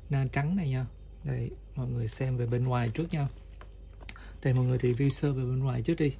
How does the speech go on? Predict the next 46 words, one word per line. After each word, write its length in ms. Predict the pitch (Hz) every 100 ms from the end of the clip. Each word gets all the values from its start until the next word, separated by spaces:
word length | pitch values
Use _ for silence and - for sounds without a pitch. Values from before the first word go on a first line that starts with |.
| - - - - - - - - - - - - - -
Đây, 200 | 156 139 139 - - -
đây 120 | 143
là 140 | 135
cái 180 | 123 160 -
chai 160 | 151
hàng, 280 | 139 131 120
ờ, 200 | 117 117
chính 180 | 113 160
hãng 220 | 160 143
bên 160 | 170 147
mình 160 | 127
nha. 140 | 123 131 - -
Bên 80 | 139
tay 120 | 135
trái 200 | - 139
là 140 | 165 135 123
chai 100 | 123
chính 140 | 143
hãng, 220 | 131 131
bên 100 | 139
tay 140 | 131 127
phải 200 | 123 123
là 160 | 147 123
cái 100 | 139
chai 180 | - 131
hàng 240 | 135 117 113
fake 80 | 170
nha. 180 | 160 139 - - - - - - - -
Đây, 120 | 131 131
mặt 140 | 135 120
trên 240 | 143 143 127 - - -
thì 120 | -
mình 200 | 131 123
hay 340 | 123 139 139 135
có 360 | 151 160 170 151
chỉ 200 | 143 120
cho 80 | 151
mọi 180 | 147 123
người 220 | 123 120
biết 160 | 117 170 -
để 140 | 127
xem, 420 | 143 147 139 139
ờ, 300 | 139 131 135 131
bên 220 | 135 135
ngoài, 360 | 127 123 117 120
ờ, 200 | 120